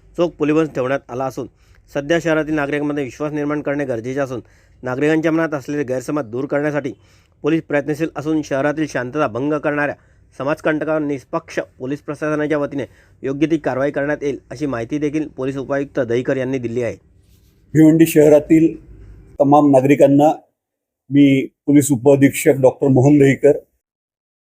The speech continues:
Speaker 2: याद्वारे आवाहन करतो, विनंती करतो की गेल्या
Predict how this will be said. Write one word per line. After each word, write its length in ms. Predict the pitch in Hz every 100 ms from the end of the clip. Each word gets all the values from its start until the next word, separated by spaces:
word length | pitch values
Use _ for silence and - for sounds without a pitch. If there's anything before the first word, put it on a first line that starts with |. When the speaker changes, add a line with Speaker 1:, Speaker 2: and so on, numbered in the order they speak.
| _ _ _ _ _ 127
Speaker 2:
याद्वारे 440 | 135 131 143 147 139 - _ _ _ _ _ _ _ _ 120
आवाहन 320 | 139 175 175
करतो, 300 | 151 - 143
विनंती 400 | 135 160 180 170
करतो 320 | 151 117 135 - _ _ _ _ _ _ _ _ _
की 220 | 156 156
गेल्या 480 | 151 135 143 151 156